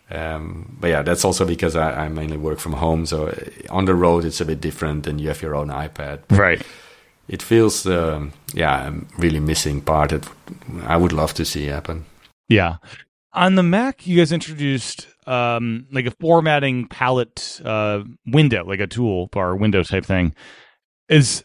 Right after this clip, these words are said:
Speaker 2: and I imagine, I've never seen this on iPad. I love these, like, toolbar palettes, these floating windows associated with the main app. Is that something just impossible to have, like, an associated window that talks to a different window in that way?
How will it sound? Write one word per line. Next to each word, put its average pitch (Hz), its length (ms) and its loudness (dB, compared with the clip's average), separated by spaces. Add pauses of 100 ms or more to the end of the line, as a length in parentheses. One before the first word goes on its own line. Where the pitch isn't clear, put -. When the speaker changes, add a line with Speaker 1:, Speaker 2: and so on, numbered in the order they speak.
(360)
Speaker 2:
and 175 160 0
I 160 260 4
imagine, 185 600 2 (680)
I've 151 120 4
never 214 320 0
seen 185 260 -2
this 170 160 -2
on 156 60 -2
iPad. 123 480 0
I 113 240 -6
love 165 340 2
these, 151 240 -2
like, 127 400 -2 (220)
toolbar 135 580 2
palettes, 120 440 -2
these 113 120 -10
floating 139 400 0
windows 110 400 0
associated 113 540 0
with 107 100 -2
the 104 80 -2
main 107 260 2
app. 92 300 -2 (460)
Is 120 140 2
that 180 240 4
something 170 320 2
just 120 280 -8
impossible 131 680 -2
to 120 60 0
have, 117 220 0
like, 110 200 -2
an 104 80 -4
associated 117 500 -2
window 107 460 0
that 98 240 -4 (100)
talks 113 440 -2
to 113 260 0
a 101 40 0
different 117 300 -4
window 117 400 4
in 113 80 4
that 117 160 0
way? 117 260 0